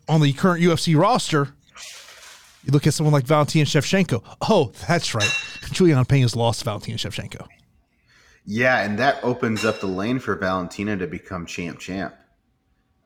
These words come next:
Speaker 2: I mean, who at one thirty-five is gonna give Valentina problems? I, I don't see a single person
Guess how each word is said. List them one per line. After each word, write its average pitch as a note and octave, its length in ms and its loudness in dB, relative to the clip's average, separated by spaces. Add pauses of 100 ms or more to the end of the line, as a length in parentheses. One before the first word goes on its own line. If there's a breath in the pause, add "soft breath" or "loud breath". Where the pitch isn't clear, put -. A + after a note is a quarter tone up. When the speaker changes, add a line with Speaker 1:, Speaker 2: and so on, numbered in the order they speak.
Speaker 2:
I G2+ 60 -2
mean, F#2 240 -4
who B2+ 380 4
at F2+ 120 2
one G#2+ 200 -2
thirty-five F#2+ 800 0
is D#2 120 -12
gonna F2+ 260 -8
give F2 280 -10
Valentina E2 560 -8
problems? - 840 -6
I, G2 380 2
I A2 40 -2
don't F#2+ 200 -6
see F#2 160 -8
a E2+ 60 -8
single F#2 400 -8
person F2+ 440 -8